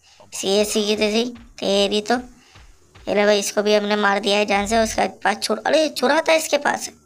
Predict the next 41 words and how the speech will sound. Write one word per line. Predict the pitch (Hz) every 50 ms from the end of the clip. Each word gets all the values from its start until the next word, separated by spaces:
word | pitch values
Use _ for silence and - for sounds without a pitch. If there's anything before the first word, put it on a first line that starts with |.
| _ _ _ - - - - - - - - - - - -
ये | - - 208 196 196 202 202
तो | 196 196 190
भाई | 196 214 226 262
ख़तरनाक | 262 - 240 226 247 240 247 262 269 269
बंदा | 269 262 269 262 269 254
था, | 226 233 - - - - - - - - - _ _
शुक्र | - - - 226 226 233
है | 262 285
हमने | 277 277 277
इसको | 269 269 - 254 240
सांस | 233 - - - 254 -
ले-, | 277 269 269 262 254
लेने | 262 262 254 254 254
नहीं | 254 247 240
दिया, | 226 226 247 269
इतना | 262 254 269 262 262 262
मारा, | 247 247 247 - - -
मार | 269 262 254 269 277 269
मार | 269 262 262 262
के | 254 262
बेहोश | 254 247 240 247 240 -
कर | 247 254 233
दिया। | 233 254 285 285 - - - - - - - - - - - - - - - - - -
छुरा | - - 220 233 247
भी | 233 247 262
हमारे | 254 247 247 247 262
हाथ | 254 226 240 240 226 240
में | 247 254
आ | 247 247
गया | 240 240 254 269
है। | 302 302 - - - - - - - - - - - -
अभी | - 208 233 247
जो | 226 247
है | 240 247 254 254
हम | 254 240 240 247
जो | 240 233 240
छुरा | 226 - - - 262 247 247
लेके | 247 233 233 240
जा | 233 233 233 233
रहा | 240 240
है, | 262 285 294